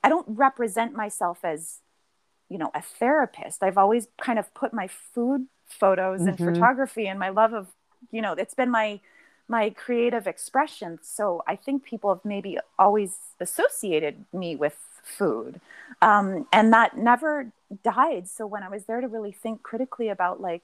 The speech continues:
Speaker 1: what I wanted to do, I just started writing, and I started writing, and I started writing. And then all of a sudden my writing became what's now the Therapeutic Eating Program. And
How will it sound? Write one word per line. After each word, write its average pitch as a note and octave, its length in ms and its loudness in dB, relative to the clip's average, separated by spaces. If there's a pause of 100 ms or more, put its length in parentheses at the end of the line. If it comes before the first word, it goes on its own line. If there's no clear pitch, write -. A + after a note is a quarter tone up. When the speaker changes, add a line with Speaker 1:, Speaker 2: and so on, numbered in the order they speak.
(100)
Speaker 1:
what G3 200 -2
I G3 100 0
wanted F3+ 360 -8
to F3+ 100 -12
do, F#3+ 640 -6 (800)
I F3 120 -10
just A#3 220 -10
started F#3 400 -6
writing, F#3+ 500 -6 (220)
and F#3 120 -2
I E3+ 60 0
started E3+ 360 -2
writing, F3 380 0
and G3+ 80 -4
I F3 60 -4
started D#3+ 340 -4
writing. E3+ 380 2
And F#3 100 0
then E3 100 2
all E3 200 0
of F3 60 -2
a G3 40 -6
sudden F3 340 2
my D3 120 2
writing D#3 340 4
became D#3+ 520 -2 (320)
what's - 260 4
now D#3+ 360 2
the F3 120 -6
Therapeutic D#3 520 -6
Eating G#3 280 -4
Program. D3+ 680 -4
And D#3+ 320 -4